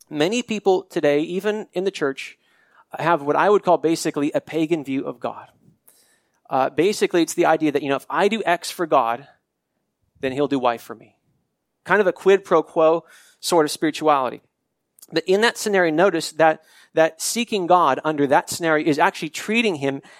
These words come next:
as a mere means to an end of what I really want, what I really value, what I really cherish, which is something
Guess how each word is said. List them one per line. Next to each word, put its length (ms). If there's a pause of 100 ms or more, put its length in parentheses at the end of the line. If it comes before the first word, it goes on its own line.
(100)
as 180
a 100
mere 260
means 420
to 140
an 80
end 400 (160)
of 160
what 140
I 60
really 360
want, 320 (920)
what 160
I 60
really 460
value, 400 (440)
what 140
I 60
really 420
cherish, 640 (180)
which 160
is 100
something 280